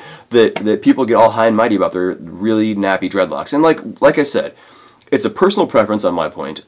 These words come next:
I like my dreads the way I like my dreads, and I'm sure you like your dreads the way you like your dreads. I'm here just to teach people how to do dreads like this.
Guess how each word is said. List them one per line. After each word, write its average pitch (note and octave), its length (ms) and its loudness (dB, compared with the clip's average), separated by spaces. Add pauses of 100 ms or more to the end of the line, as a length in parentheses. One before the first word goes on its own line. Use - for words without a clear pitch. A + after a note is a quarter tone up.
I G#2+ 220 0
like A2 220 4
my F#2+ 100 0
dreads F2+ 320 0
the F#2 60 -10
way F2 100 0
I - 20 -2
like D#2+ 180 -2
my D#2 100 -8
dreads, D#2+ 320 -4
and A#2+ 100 0
I'm C3+ 80 0
sure D3+ 160 2
you D3 120 4
like B2 200 2
your B2+ 80 -2
dreads G#2 300 0
the G#2 60 -6
way G2+ 140 2
you G2+ 180 0
like E2+ 200 -4
your D#2+ 80 -10
dreads. - 380 -14 (420)
I'm F3 140 4
here F#3+ 120 4
just C#3 140 -2
to A2+ 80 -10
teach A#2 180 -2
people A2 220 -2
how G#2 80 0
to G2 80 2
do G2 120 0
dreads F2+ 240 2
like E2+ 160 -4
this. D#2 280 -4